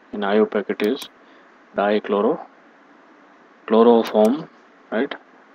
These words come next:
having three chlorines. In I opaque it is trichloromethane. Same way, three bromine, it is known as bromoform,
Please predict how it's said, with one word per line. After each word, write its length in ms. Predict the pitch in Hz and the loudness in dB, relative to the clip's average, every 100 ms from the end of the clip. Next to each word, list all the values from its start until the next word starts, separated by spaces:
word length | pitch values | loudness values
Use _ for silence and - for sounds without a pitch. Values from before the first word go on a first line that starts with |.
| - | -8
having 300 | 107 104 107 | 0 0 0
three 280 | - 123 120 | -2 -2 -2
chlorines. 680 | - 110 110 131 147 - - _ _ _ _ _ _ _ _ _ | 0 2 2 0 -6 -12 -14 _ _ _ _ _ _ _ _ _
In 100 | - 101 | -6 0
I 80 | 107 | 2
opaque 360 | 107 - 113 110 | 2 2 -2 -2
it 120 | - | -4
is 160 | 113 - - | -4 -6 -4
trichloromethane. 1000 | 107 107 110 113 113 110 107 - 123 175 - _ _ _ _ _ - - - _ _ | -2 0 -2 -4 -2 -2 -4 -2 -2 -4 -14 _ _ _ _ _ -20 -20 -20 _ _
Same 360 | - 110 113 113 | -6 0 0 2
way, 220 | 113 127 - _ _ _ _ _ _ _ _ _ _ _ _ _ _ - - - | 2 0 -4 _ _ _ _ _ _ _ _ _ _ _ _ _ _ -20 -20 -12
three 260 | - 123 | 0 2
bromine, 560 | 120 123 117 123 131 151 | 4 4 4 4 2 0
it 140 | 147 135 | -8 -6
is 180 | 110 - | -4 0
known 220 | 113 110 | 2 2
as 180 | 113 101 | 0 -2
bromoform, 880 | 101 110 113 123 123 - 110 151 | 2 4 6 4 2 0 0 0